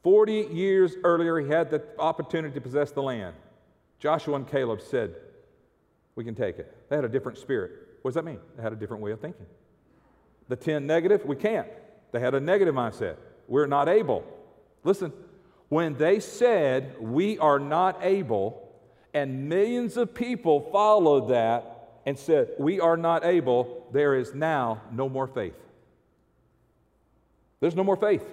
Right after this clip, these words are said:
It's gone. They lost the battle they never fought. Th-, they were defeated by an army they never engaged in.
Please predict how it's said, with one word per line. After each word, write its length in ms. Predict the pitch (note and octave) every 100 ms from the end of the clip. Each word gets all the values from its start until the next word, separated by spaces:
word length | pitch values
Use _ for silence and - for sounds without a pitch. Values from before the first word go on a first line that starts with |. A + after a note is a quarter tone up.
| - - -
It's 100 | -
gone. 260 | F#3 A2+ - - - _ _ _ _ - -
They 300 | B2 A3+ B3+
lost 400 | A3+ A3 G#3+ A3
the 80 | D#3+
battle 460 | D3+ G#3+ G#3 F3
they 120 | E3
never 280 | E3+ F#3 D3+
fought. 500 | - G#3+ C#3+ G2+ - - - _ _ _ - D3+
Th-, 120 | F#3+
they 200 | F3 A3+
were 160 | B3 G3+
defeated 560 | B2 D#3 - B3 G#3+ D3+
by 200 | F3+ E3+
an 60 |
army 300 | F3+ G#3+ D#3+
they 100 | E3+
never 260 | G3 E3 E3
engaged 460 | D#3 F3 F3+ A2
in. 160 | A2